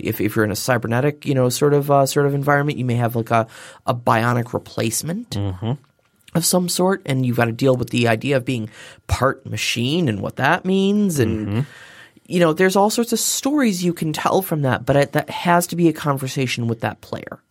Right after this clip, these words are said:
Speaker 2: Yep.
Speaker 1: Um, so I don't think it's just as cut and dry as is maiming them too harsh an alternative.
Speaker 2: Right.
Speaker 1: I don't know. Maybe.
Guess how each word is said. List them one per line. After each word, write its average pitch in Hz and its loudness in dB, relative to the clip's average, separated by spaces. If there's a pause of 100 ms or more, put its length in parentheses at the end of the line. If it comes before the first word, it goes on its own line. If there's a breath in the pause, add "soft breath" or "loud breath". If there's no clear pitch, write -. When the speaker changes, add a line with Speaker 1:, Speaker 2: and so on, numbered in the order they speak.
(120)
Speaker 2:
Yep. 95 -4 (720 soft breath)
Speaker 1:
Um, 135 0 (840)
so - 2
I 180 2
don't 226 -2
think 277 -4
it's - -8
just - 0
as 151 -4
cut - -4
and 135 -4
dry 123 0
as 120 0 (440 soft breath)
is 131 -2
maiming 139 4
them 117 2
too 117 0
harsh 113 0
an 104 -4
alternative. 104 -2 (300)
Speaker 2:
Right. 92 -2
Speaker 1:
I 180 -6
don't 480 0
know. - -20 (180)
Maybe. 180 0